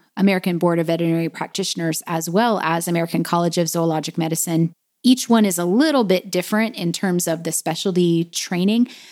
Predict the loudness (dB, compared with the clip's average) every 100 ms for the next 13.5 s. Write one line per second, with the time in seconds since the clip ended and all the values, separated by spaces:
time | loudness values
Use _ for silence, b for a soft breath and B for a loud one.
0 | B -2 2 0 2 2 2 0 -2 -4
1 | 0 0 0 -4 -6 0 0 0 -6 -8
2 | -4 -2 -2 -2 -2 2 2 2 0 0
3 | 0 2 0 -2 B B B -6 -2 2
4 | 2 2 0 0 2 2 0 0 0 -2
5 | -6 -8 -8 -2 0 2 2 0 -4 -6
6 | 0 0 0 0 2 4 2 2 0 0
7 | -2 2 2 2 0 0 2 0 -4 _
8 | _ _ _ 0 2 2 0 0 2 4
9 | 4 6 6 4 2 0 0 -4 -2 -2
10 | 0 -2 0 -2 -4 -6 -6 -6 -8 -8
11 | -10 -4 -2 0 4 4 2 -2 -4 -4
12 | -2 -2 -2 -2 -2 -2 -4 -2 0 0
13 | 0 -2 0 -2 -6